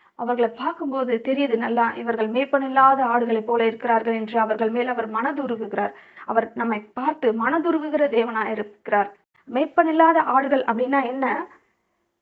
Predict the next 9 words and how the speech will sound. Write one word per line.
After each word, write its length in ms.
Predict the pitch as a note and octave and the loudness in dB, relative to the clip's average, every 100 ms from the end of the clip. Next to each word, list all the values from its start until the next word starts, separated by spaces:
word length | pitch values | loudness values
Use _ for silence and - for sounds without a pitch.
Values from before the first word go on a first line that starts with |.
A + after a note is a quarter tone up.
| _ - | _ -8
மேய்ப்பன் 340 | B3+ E4 E4+ D4 | -6 0 0 0
இருந்தா 460 | B3+ B3 D4+ B3+ | 0 2 2 2
ஆடுகளுக்கு 400 | C4+ C4 A3 C#4+ | 2 2 -2 -2
நல்ல 300 | C#4 B3 C4+ | -4 -2 -2
உணவை 260 | A3 A#3 C4+ | 0 -2 0
கொடுத்திருப்பான். 480 | A#3+ A#3 A3+ G#3+ G#3+ - _ _ _ _ _ - | -2 0 -2 -2 -4 -10 _ _ _ _ _ -8
நல்ல 260 | C4 D#4 | 0 2
உணவுனா 460 | D4+ C#4+ D4 C#4+ C#4 | 2 0 0 0 0
என்ன? 240 | A3+ D#4+ | -2 -6